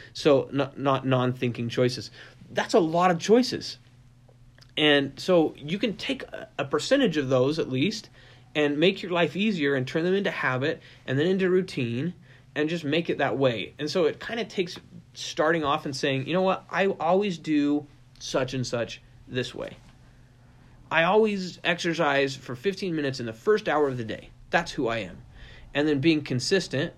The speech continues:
for two to three days, and then doubling down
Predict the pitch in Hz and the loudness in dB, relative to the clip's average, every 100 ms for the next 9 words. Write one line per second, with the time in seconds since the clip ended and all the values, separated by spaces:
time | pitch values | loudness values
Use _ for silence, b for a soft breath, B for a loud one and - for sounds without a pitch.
0 | - - 147 - 151 165 175 165 127 113 | -14 -8 -6 -2 -2 -2 -4 -4 -2 -2
1 | 147 - B B B B 143 135 113 - | -6 -10 B B B B -2 -2 -2 -8
2 | 127 147 160 180 160 135 143 123 113 165 | 2 6 6 4 2 2 2 2 0 -4